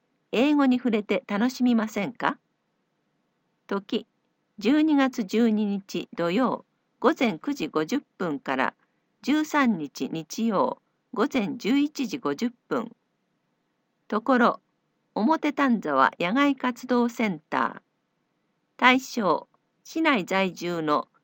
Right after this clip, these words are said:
小学四年生から六年生五十人。申し込み先着順。費用、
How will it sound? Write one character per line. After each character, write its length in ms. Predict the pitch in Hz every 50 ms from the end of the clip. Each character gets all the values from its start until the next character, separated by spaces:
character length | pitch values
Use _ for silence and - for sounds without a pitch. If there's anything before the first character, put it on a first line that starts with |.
| _ _
小 320 | - - 269 269 277 254
学 440 | 240 240 226 233 - - 196 - - -
四 140 | 180 185 202
年 220 | 247 311 311 285
生 280 | - - - 175 156 147
か 160 | - 151 139
ら 120 | 139 139
六 280 | 143 147 156 - 240 240
年 220 | 240 240 220 196
生 280 | 165 - - 151 135 123
五 200 | 113 - 143 147
十 260 | - 196 208 233 202
人。 360 | 165 143 131 120 - - - _ _ _ _ _ _ _ _ _ _ _ _ _ _ _ _ -
申 180 | 160 214 277 302
し 100 | - -
込 140 | - 247
み 120 | 240 233 226
先 240 | 233 185 170 160 156
着 320 | - - 143 - - 135
順。 320 | - - 127 120 117 - - _ _ _ _ _ _ _ _ _ _ _ _ _ _ _ _ _ _ _ _ _ _ _ _
費 140 | - 294 302
用、 300 | 247 185 127 - -